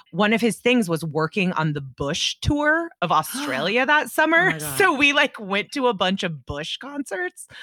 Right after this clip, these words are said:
Speaker 1: which in
Speaker 2: So you're basically
Speaker 1: nineteen ninety-six was,
Speaker 2: friends with
Speaker 1: like,
Speaker 2: Gavin.
Speaker 1: So there we go. So basically, we
Speaker 2: You really,
Speaker 1: were,
Speaker 2: you
Speaker 1: we're
Speaker 2: basically dated him.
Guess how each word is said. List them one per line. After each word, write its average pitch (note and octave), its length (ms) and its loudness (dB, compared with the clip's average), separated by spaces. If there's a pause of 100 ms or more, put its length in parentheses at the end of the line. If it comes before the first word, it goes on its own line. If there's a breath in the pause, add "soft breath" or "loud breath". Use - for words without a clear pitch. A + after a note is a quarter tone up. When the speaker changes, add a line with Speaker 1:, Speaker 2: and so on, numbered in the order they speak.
(140 loud breath)
Speaker 1:
which F#4+ 180 2
in F#4+ 80 4
Speaker 2:
So F4 80 4
you're G4 160 4
basically F4 40 0
Speaker 1:
nineteen - 20 -2
ninety-six E4 400 4
was, - 100 0
Speaker 2:
friends D4+ 200 2
with C4 100 6
Speaker 1:
like, A3 120 0
Speaker 2:
Gavin. F3 400 -2 (200 loud breath)
Speaker 1:
So F#4 280 -2 (140)
there E4 240 -4
we E4+ 120 -8
go. E4+ 220 2
So C#4 160 -2
basically, A#3+ 760 0
we F3+ 180 -2
Speaker 2:
You D#4 160 4
really, D#4+ 340 2
Speaker 1:
were, A#3+ 60 -4
Speaker 2:
you C4+ 120 2
Speaker 1:
we're F#4 60 6
Speaker 2:
basically B3 360 0
dated G3 300 0
him. B2 240 -4